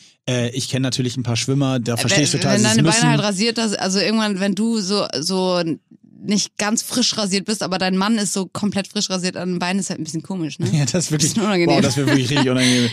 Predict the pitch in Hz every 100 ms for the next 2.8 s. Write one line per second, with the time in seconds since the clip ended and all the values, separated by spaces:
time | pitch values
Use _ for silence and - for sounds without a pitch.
0 | - 175 165 170 151 156 135 - - -
1 | - 135 123 139 247 233 - - 262 -
2 | - - 440 262 - - -